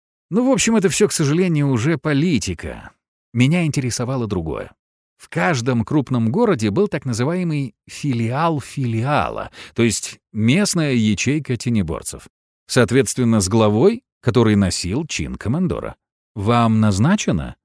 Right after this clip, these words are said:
поинтересовался охранник. «Нет, но я думаю, что командор с удовольствием меня примет». «Извините, но записываться нужно предварительно. На данный момент Алексей Алексеевич занят. И будет занят до конца дня. Может, всё-таки вы найдёте какую-то возможность?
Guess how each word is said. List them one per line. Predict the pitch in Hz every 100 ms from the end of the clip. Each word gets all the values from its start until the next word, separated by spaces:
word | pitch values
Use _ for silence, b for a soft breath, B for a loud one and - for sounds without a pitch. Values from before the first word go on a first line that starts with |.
| _ _ _
поинтересовался | 107 101 95 98 90 95 85 73 87
охранник. | 80 82 65 64 - b b b -
«Нет, | 151 170 202 190 123
но | 143 143 143
я | 143
думаю, | 160 147 135
что | - 151
командор | 147 147 180 131
с |
удовольствием | 117 117 143 - 110 95
меня | 90 80
примет». | 78 71 60 - - _ _ _ _
«Извините, | 104 82 71 62 82 127 -
но | 71 73 78
записываться | 92 87 85 104 87 98
нужно | 95 82 101
предварительно. | 110 98 131 165 - 104 101 - _ -
На | 113 107
данный | 113 113
момент | 107 104 139 131
Алексей | 98 92 - 95
Алексеевич | 92 - 92 78
занят. | 80 60 50 - - _ _ _ -
И | 127
будет | 123 131 120
занят | 151 180 117 -
до | 101 110
конца | 120 - 123
дня. | 62 53 107 _ _ _ _ -
Может, | 104 104 -
всё-таки | 113 107 - 95
вы | 98
найдёте | 95 92 101 147 151
какую-то | 117 - 87 82
возможность? | 73 67 62 52 64 - -